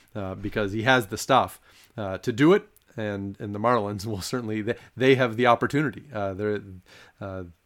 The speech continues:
they're going to be, uh, interested in, in getting Luzardo into their rotation and, uh, and give him a chance, uh, to kind of live up to his potential. Uh, and, uh, what's key, I guess, for the Marlins is, is that they, um,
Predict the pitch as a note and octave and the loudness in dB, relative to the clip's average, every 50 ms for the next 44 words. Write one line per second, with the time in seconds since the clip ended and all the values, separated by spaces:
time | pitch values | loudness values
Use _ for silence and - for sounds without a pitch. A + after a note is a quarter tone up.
0 | _ _ _ _ _ _ _ _ _ - - G#2 A2 A2 A2+ G#2+ A#2 A2+ A2 G#2+ | _ _ _ _ _ _ _ _ _ -20 -12 -6 -4 -2 -2 -2 -2 -2 -2 -4
1 | A2 G2+ A2 G#2+ G#2+ G#2 G#2 G2+ G2 - C3+ B2+ - B2 G#2+ - C3+ A2+ G#2 G#2+ | -4 -4 -4 -2 -2 -2 -2 -2 -2 -2 -2 -4 -4 -6 -6 -2 -2 0 0 -2
2 | G#2 G2+ - G#2 G2+ G2+ G2+ A2+ G#2 G#2 G2+ G#2 G2+ F#2 A2 G#2 G2+ G2 G2 G2 | -4 -6 -6 -8 -8 -6 -4 -4 -4 -4 -4 -4 -4 -4 -2 -2 -2 -2 -4 -4
3 | G2+ F#2+ A2+ G#2+ G#2 G2 G2 G2+ G2 F#2+ G#2+ G2+ G2 G#2+ A#2 A#2 A#2 G#2+ G2 F#2+ | -6 -6 -6 -6 -4 -4 -4 -4 -6 -4 -4 -4 -4 -4 -6 -8 -6 -8 -8 -10
4 | - - - - - _ _ - A2+ G2+ F#2+ F#2+ - G#2 G#2 G2+ A#2+ A2+ G2 A#2 | -12 -16 -20 -20 -20 _ _ -10 -8 -8 -6 -6 -8 -8 -4 -2 -2 -2 -2 -2
5 | G#2+ G2+ G2 - C3+ B2+ A2 F#2+ F#2 - - - - - - G#2 G2 G2 F#2+ - | -6 -6 -6 -2 -2 -2 -2 -2 -6 -10 -14 -18 -14 -10 -6 -6 -4 -6 -6 -8
6 | F#2+ - A2 G#2 G2+ G#2 G#2 F#2 A#2 A2+ - - - G2+ G2 G2+ F#2 - A2 - | -8 -8 -6 -6 -4 -4 -2 0 0 0 0 -2 -8 -8 -8 -8 -8 -10 -8 -4
7 | - B2 A#2+ - - F2+ - - - - - - - - A2 G2 F#2+ F#2+ - - | -2 -2 -2 -2 -4 -8 -8 -10 -16 -18 -20 -18 -12 -10 -8 -8 -8 -8 -8 -4
8 | A2+ A#2+ A#2+ A#2 B2 C3 - _ _ - A2+ G#2+ G#2+ G#2+ G#2 F#2+ F2+ - _ _ | -2 0 0 0 -2 -4 -8 _ _ -4 -2 0 2 0 0 -2 -6 -14 _ _
9 | _ _ _ - - D#2+ C#2+ C#2 - A2+ - - - _ - - D3+ C#3 A#2+ A2+ | _ _ _ -18 -14 -14 -10 -6 -4 -4 -4 -4 -8 _ -2 2 4 4 4 4
10 | G#2+ A2+ A2+ - - A#2 G#2+ G2+ A#2 D3+ F#3+ D3+ A2 G2+ G2 F#2 G2+ G#2 A2+ A#2 | 2 0 -2 -2 -4 -4 -2 0 2 2 2 2 -2 -4 -4 -6 -6 -6 -6 -8
11 | A2 G#2 G#2+ A2 G#2+ - - - A#2 A#2 A#2 A2+ G#2 - - - - _ _ - | -8 -6 -6 -6 -6 -6 -4 -2 0 0 0 -2 -4 -6 -14 -20 -20 _ _ -16
12 | - G#2+ G#2 G#2 G#2 G2+ G2+ G#2 G2+ F#2+ | -10 -8 -6 -6 -4 -6 -6 -8 -10 -12